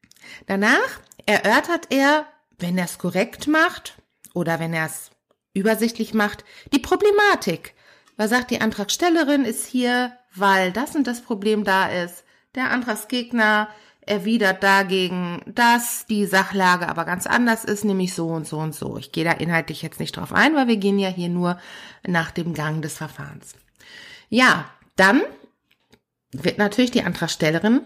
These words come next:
als erstes angehört, nämlich auf welcher Grundlage der familienrechtliche Antrag gestützt ist oder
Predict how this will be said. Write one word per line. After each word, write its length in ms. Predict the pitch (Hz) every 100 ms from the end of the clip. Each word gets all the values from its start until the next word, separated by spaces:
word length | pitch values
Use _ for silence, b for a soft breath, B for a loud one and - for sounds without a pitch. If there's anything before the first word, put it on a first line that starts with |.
| -
als 160 | 190
erstes 340 | - 180 190 -
angehört, 540 | 147 147 139 151 - 170
nämlich 540 | 165 190 302 - - _ -
auf 180 | 185 185
welcher 220 | 185 170
Grundlage 640 | 165 214 220 214 214 214 220 B B B -
der 460 | - 175 170 - -
familienrechtliche 1040 | - 180 170 185 180 170 160 165 170 180
Antrag 580 | 165 165 - 170 170 - -
gestützt 640 | 196 - 135 - - -
ist 320 | 143 - - _ - -
oder 340 | 165 160 156